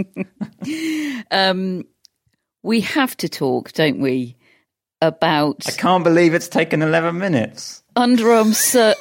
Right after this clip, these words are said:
Speaker 1: underarm serve and volley on match point. <laughs> I mean, obviously,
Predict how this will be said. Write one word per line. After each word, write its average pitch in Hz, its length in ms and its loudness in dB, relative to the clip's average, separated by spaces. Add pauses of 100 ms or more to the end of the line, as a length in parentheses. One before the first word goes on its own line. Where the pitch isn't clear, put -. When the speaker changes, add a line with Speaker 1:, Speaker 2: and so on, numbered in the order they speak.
Speaker 1:
underarm 240 640 4
serve 214 540 0
and 202 140 2
volley 180 320 4
on 170 160 4
match - 280 -2
point. 139 480 -2 (560)
<laughs> - 560 -14
I 220 60 2
mean, 214 260 2
obviously, 165 920 2